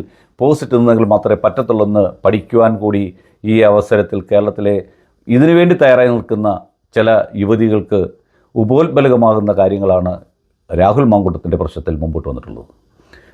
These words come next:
സത്യം ഒരിക്കൽ പുറത്തു വരും എന്ന് നമുക്ക് പ്രതീക്ഷിക്കാം. പക്ഷേ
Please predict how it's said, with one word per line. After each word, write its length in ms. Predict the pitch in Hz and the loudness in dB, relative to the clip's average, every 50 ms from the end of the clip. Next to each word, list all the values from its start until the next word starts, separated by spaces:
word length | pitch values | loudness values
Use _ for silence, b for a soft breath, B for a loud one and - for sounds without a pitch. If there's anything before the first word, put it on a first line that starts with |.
| b b - | b b -2
സത്യം 260 | 101 95 - 135 127 127 120 | -2 -2 0 2 2 4 4
ഒരിക്കൽ 260 | 120 120 127 120 113 110 - _ _ _ _ _ _ _ _ _ | 2 2 0 0 0 0 -2 _ _ _ _ _ _ _ _ _
പുറത്തു 280 | - 117 123 - - 139 123 | -2 -2 0 0 2 2 2
വരും 160 | 117 110 - - - | 2 2 0 -4 -4
എന്ന് 100 | 104 101 | -2 -2
നമുക്ക് 180 | 95 92 82 87 - | -2 -2 -4 -6 -8
പ്രതീക്ഷിക്കാം. 520 | 85 82 80 76 - - - 55 57 - - _ _ _ _ _ _ _ _ _ _ _ _ _ _ _ _ _ - - - | -8 -8 -8 -8 -10 -14 -16 -16 -18 -18 -20 _ _ _ _ _ _ _ _ _ _ _ _ _ _ _ _ _ -14 -6 -4
പക്ഷേ 240 | 98 85 - 113 | -4 -2 0 0